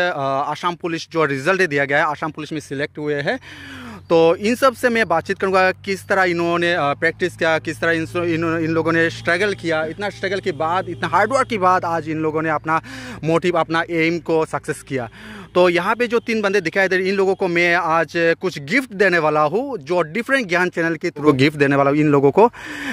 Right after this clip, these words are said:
वैसे भी यहाँ पे गिफ्ट, दो गिफ्ट यहाँ पे रखा हुआ है, लेकिन बंदे यहाँ पे तीन हैं। फिर भी मैं एक के लिए मैं पेंडिंग पे रख रहा हूँ, अ, दूसरों को मैं दे, अ, नेक्स्ट जो बंदा रहेगा उसको मैं नेक्स्ट डे या दो तीन दिन के अंदर मैं उसको कुछ गिफ्ट दूँगा,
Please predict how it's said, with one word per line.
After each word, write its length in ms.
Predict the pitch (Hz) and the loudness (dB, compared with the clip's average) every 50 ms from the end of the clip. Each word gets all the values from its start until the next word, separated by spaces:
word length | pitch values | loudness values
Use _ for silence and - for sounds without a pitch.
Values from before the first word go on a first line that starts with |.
| - 139 | 0 2
वैसे 280 | 180 208 - - 269 | 2 2 2 2 0
भी 140 | 254 277 277 | 2 2 2
यहाँ 220 | 262 240 247 233 | 2 2 2 2
पे 140 | - 254 240 | 2 2 0
गिफ्ट, 260 | 190 175 214 247 196 | 0 0 -4 -4 -4
दो 340 | 175 160 143 170 190 233 240 | -6 -6 0 4 6 6 6
गिफ्ट 340 | 202 165 175 196 185 - 208 | 4 2 0 0 0 0 0
यहाँ 180 | 175 165 165 160 | 2 2 4 4
पे 80 | 175 | 4
रखा 200 | 147 143 - 165 | 2 2 2 4
हुआ 80 | 160 160 | 2 4
है, 40 | 147 | 2
लेकिन 260 | 151 - 175 165 151 | 2 0 0 0 2
बंदे 220 | 147 139 139 160 | 2 2 4 4
यहाँ 200 | 156 147 143 135 | 4 4 4 2
पे 120 | - 156 143 | 2 -2 -4
तीन 280 | _ - 160 151 123 | _ 0 0 0 0
हैं। 140 | 113 107 104 - - - - - - | -2 -6 -10 -14 -18 -20 -14 -2 0
फिर 160 | 190 226 214 | 2 2 4
भी 120 | 247 240 | 4 2
मैं 180 | 214 202 214 226 | 4 2 2 0
एक 180 | - 208 208 _ - | 0 -2 -4 _ 0
के 80 | 202 | 2
लिए 100 | 196 190 | 2 4
मैं 100 | 180 175 | 2 2
पेंडिंग 340 | - - 151 160 160 175 185 | 2 2 0 2 2 0 2
पे 140 | 202 196 175 | 2 2 4
रख 180 | 160 156 - | 2 2 2
रहा 80 | 175 165 | 2 2
हूँ, 220 | 170 180 165 147 | 2 2 0 0
अ, 120 | 135 139 135 | 0 0 -2
दूसरों 320 | 127 123 - - 170 170 | -2 -6 -4 0 0 2
को 100 | - 180 | 2 2
मैं 200 | 160 151 143 131 | 2 2 0 2
दे, 80 | 123 139 | 4 4
अ, 100 | 160 165 147 139 135 135 135 135 | 2 4 4 2 4 4 4 4
नेक्स्ट 360 | 135 135 147 180 - - - 165 | 4 4 2 2 0 -4 -14 -10
जो 320 | 143 156 170 160 160 156 | -2 2 4 6 6 6
बंदा 300 | 135 147 143 139 151 151 | 6 4 2 4 4 2
रहेगा 300 | 139 139 143 156 156 165 | 4 4 2 2 2 2
उसको 280 | 156 147 139 - - 151 | 0 0 -2 -2 -2 -2
मैं 180 | 143 143 139 | 0 0 0
नेक्स्ट 300 | 131 127 139 156 - - | 0 0 0 -2 -4 -4
डे 100 | 147 160 | 0 0
या 580 | 156 156 160 147 131 131 131 131 131 131 131 131 | 2 2 2 2 2 4 4 6 6 4 4 2
दो 200 | 120 120 131 139 | 4 4 4 4
तीन 220 | - 147 143 139 | 6 4 4 4
दिन 180 | 131 143 139 135 | 6 4 4 4
के 100 | 123 143 | 4 2
अंदर 200 | 131 131 135 135 | 2 2 2 0
मैं 140 | 127 127 123 | 0 0 0
उसको 320 | 123 - - 139 139 135 - 240 - - - | -2 -2 0 0 0 0 -2 -10 -6 2 4
कुछ 160 | 147 123 127 | 4 4 4
गिफ्ट 240 | 120 123 143 139 127 | 2 0 0 2 2
दूँगा, 320 | 127 131 139 151 190 | 2 2 4 2 2